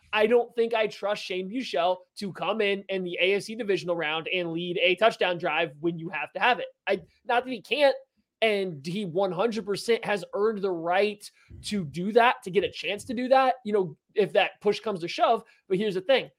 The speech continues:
The Chiefs aren't in a position to just give somebody a chance to do that. They have to feel confident in someone doing that. And just throughout, you know, his college career and what we've seen in various preseasons, Shane Buechele, to me, for me as a fan, I just don't have that confidence in him.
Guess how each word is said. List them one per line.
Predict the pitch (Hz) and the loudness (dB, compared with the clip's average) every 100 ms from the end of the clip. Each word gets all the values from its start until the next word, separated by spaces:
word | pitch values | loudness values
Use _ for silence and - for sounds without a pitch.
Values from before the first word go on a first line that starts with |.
| _ | _
The | 208 | -6
Chiefs | - 254 269 - - | -4 -4 -4 -4 -4
aren't | 220 | -2
in | 214 | 0
a | |
position | 196 175 185 208 190 | -2 2 2 2 -2
to | |
just | 185 139 | -4 -4
give | 131 196 175 | 4 4 4
somebody | 202 185 170 | -2 0 0
a | 156 | -4
chance | - - 190 - - | -4 -4 -4 -6 -10
to | 160 | -6
do | 185 | -4
that. | 175 104 - | -2 -4 -2
They | 156 180 | 2 4
have | 269 - | 4 2
to | 180 | -2
feel | 196 175 | -2 -2
confident | 180 170 180 175 180 | -2 -4 -4 -2 -6
in | 165 | -6
someone | - 165 156 | -6 -6 -6
doing | 147 285 262 | -6 -4 -2
that. | 180 170 165 _ _ _ 196 | 0 0 0 _ _ _ -2
And | 196 | -2
just | 196 - | -4 -8
throughout, | - 196 - 190 190 | -6 -2 2 4 2
you | |
know, | 180 | -2
his | 160 - | -6 -4
college | 170 208 202 | 2 2 2
career | - 208 196 | -4 -2 -2
and | 185 | -2
what | 160 175 | 2 2
we've | 208 170 | 0 -8
seen | - 190 | -6 -4
in | 165 | -4
various | 143 156 180 170 | -2 2 4 2
preseasons, | - 269 302 208 165 165 151 _ _ - | 0 -4 -2 -4 -6 -6 -6 _ _ -12
Shane | - 202 208 | 0 2 2
Buechele, | 208 - 220 214 | -4 0 0 2
to | 196 | -4
me, | 170 175 247 247 190 175 | -4 -4 -2 -2 -2 -2
for | 190 | 0
me | 175 247 202 - | 0 0 -2 0
as | 180 165 | 0 0
a | |
fan, | 165 247 214 | 2 4 4
I | 180 | 4
just | 190 - | 2 0
don't | 175 | -2
have | 175 165 | 0 0
that | 139 | -2
confidence | - 190 180 147 120 | 0 0 0 -4 -10
in | |
him. | 90 | -18